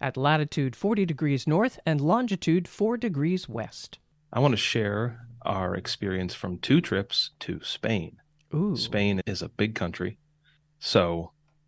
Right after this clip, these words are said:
Speaker 2: it warrants, in my opinion, many trips. But
Speaker 1: <laughs>
Speaker 2: in our case, it warrants at least two. Let's roll back to March twenty seventeen and March twenty eighteen over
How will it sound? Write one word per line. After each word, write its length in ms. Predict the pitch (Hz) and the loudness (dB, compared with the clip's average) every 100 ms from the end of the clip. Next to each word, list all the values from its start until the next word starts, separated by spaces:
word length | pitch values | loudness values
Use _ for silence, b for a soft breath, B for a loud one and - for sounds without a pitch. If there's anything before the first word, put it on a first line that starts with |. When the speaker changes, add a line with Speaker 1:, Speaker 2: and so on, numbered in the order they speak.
| - | -4
Speaker 2:
it 160 | 113 | -4
warrants, 640 | 113 117 117 101 - - - _ _ _ - | 2 4 6 4 0 -6 -10 _ _ _ -8
in 120 | 101 | -4
my 160 | 87 85 | -4 -4
opinion, 340 | - 87 80 | -4 -6 -4
many 180 | 85 85 | -6 -6
trips. 340 | - - - | -8 -8 -8
But 260 | - - - 208 262 | 0 2 4 4 2
Speaker 1:
<laughs> 200 | - - | 2 0
Speaker 2:
in 80 | 123 | 4
our 140 | 139 | 6
case, 260 | 139 117 104 | 6 4 4
it 60 | 104 | 2
warrants 320 | 107 104 98 | 0 0 -2
at 60 | |
least 340 | 98 101 - - | -2 -2 -4 -6
two. 220 | 90 78 _ _ _ | -8 -8 _ _ _
Let's 400 | 104 104 87 - - | -2 -2 0 -4 -4
roll 320 | 95 104 98 | 0 2 4
back 280 | 101 95 - | 2 0 -2
to 80 | 92 | -6
March 480 | 90 95 90 - - | -2 -2 -2 -6 -2
twenty 220 | 107 98 | 0 0
seventeen 440 | 98 95 87 92 | 0 -2 -2 -4
and 100 | 85 | -4
March 380 | 85 85 85 - - | -4 -6 -6 -10 -6
twenty 340 | - 87 85 - | -2 -2 -4 -4
eighteen 600 | 110 - - 87 87 104 _ B B B - - | -4 -4 -4 -2 -2 -6 _ B B B -6 -2
over 500 | 101 85 85 80 | 0 2 0 0